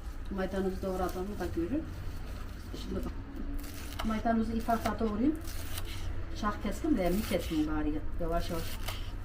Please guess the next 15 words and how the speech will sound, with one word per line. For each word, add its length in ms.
Biraz 120
hızlı, 640
hızlı 160
giremiyorum 480
çok. 120
Keskindir. 540
Arkadaşlar 460
bundan 200
sonra 240
ağır 220
yemek 400
bu 140
bölgede 380
gitmez. 400
Zebze, 460